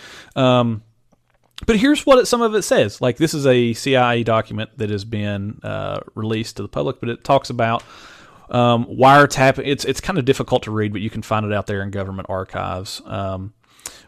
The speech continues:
but it talks about wiretapping, um, uh, Marilyn Monroe's phone. Um, and it talks about the reason why was because of, uh, her relations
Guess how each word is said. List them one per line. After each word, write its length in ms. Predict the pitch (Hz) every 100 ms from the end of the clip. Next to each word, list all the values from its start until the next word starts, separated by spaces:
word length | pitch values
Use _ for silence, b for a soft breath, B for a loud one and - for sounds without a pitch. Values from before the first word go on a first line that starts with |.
| -
but 180 | 135 139
it 140 | 131
talks 280 | 156 156 -
about 380 | 127 120 117 -
wiretapping, 1200 | 110 139 202 190 107 90 90 107 147 175 165 311
um, 920 | 113 117 117 117 117 117 120 - 123 - _ _ _ _ _ _ -
uh, 560 | 113 107 107 104 101 -
Marilyn 320 | 120 131 131
Monroe's 320 | 131 131 135
phone. 300 | - 240 87 - _ _ _ _ _ _ _ - -
Um, 480 | 117 117 117 117
and 100 | 117
it 80 | 120
talks 320 | - 117 -
about 540 | 117 110 101 104 107 - B B B B B _
the 80 | 127
reason 420 | 123 123 123 120
why 600 | 107 98 98 107 151 170
was 400 | 240 113 113 113
because 1120 | 113 113 - 117 107 104 101 101 101 101 - -
of, 840 | 101 95 95 92 95 - - -
uh, 240 | - 101 95
her 300 | - 120 110
relations 840 | 110 107 104 101 - 120 151 -